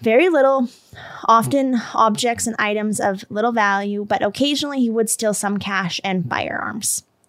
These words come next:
The murder he committed as the East Area Rapist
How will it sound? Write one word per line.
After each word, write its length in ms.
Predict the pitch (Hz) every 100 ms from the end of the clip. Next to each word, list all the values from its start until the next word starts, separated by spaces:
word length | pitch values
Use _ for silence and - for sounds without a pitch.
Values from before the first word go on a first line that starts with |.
| _ _ - - - - - _ -
The 100 | 240
murder 400 | 247 330 392 370
he 160 | 285
committed 520 | 214 214 180 156 - 196 _ _ _ -
as 180 | 208 202
the 160 | -
East 240 | 208 - 196
Area 260 | 185 180
Rapist 640 | 175 170 170 - 208 -